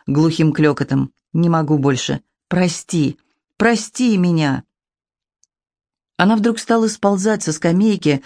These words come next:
всё так же содрогаясь и не поднимая головы, и поползла ко мне на коленях, как богомолка ползёт к иконе в церкви.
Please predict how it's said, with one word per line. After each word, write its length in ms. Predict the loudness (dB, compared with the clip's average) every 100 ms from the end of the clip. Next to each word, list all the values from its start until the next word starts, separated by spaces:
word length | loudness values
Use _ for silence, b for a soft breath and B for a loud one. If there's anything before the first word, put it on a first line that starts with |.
| B B B
всё 180 | -2 0
так 180 | 0 0
же 100 | -2
содрогаясь 800 | 0 0 0 0 0 0 -2 -6 -2
и 60 |
не 140 | -2 0
поднимая 540 | 0 2 2 0 0
головы, 580 | 0 0 0 0 -2 -4 _ _ _ _
и 180 | -2 -2
поползла 680 | -2 0 2 0 0 0 0
ко 120 | 0
мне 140 | 0 0
на 140 | 0
коленях, 520 | 0 0 0 -2 -4 B B B
как 200 | -2 0
богомолка 800 | 2 2 2 2 0 0 0 0 B B B -2
ползёт 540 | 0 2 0 0 -4 _
к 80 | -2
иконе 440 | -2 0 0 2 -2
в 60 |
церкви. 540 | -2 -2 -4 -6 -10